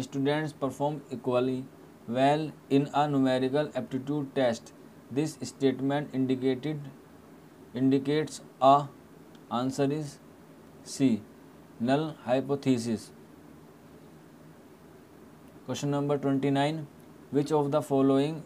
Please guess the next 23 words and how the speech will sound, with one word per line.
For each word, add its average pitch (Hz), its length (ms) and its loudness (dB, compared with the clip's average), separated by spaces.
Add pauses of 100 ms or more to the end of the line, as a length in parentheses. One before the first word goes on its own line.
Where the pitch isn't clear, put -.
(100)
statements 143 800 -2 (320)
about 139 480 6 (560)
teaching 135 400 4
aids 139 400 2
are 143 200 6
correct? 131 460 0 (360)
Answer 135 400 0
is 156 260 -4 (760)
option 151 580 -2 (100)
C, 120 400 -2 (400)
A, 143 220 4
B, 147 280 -2
C। 113 360 -2 (380)
A, 131 180 6
B 143 240 -4
and 160 460 -8
C। 131 180 0 (2000)
D 135 80 8 (100)
answer 139 340 2
is 160 200 -4 (120)
not 139 280 -2
correct। 117 320 0 (140)
They 135 180 8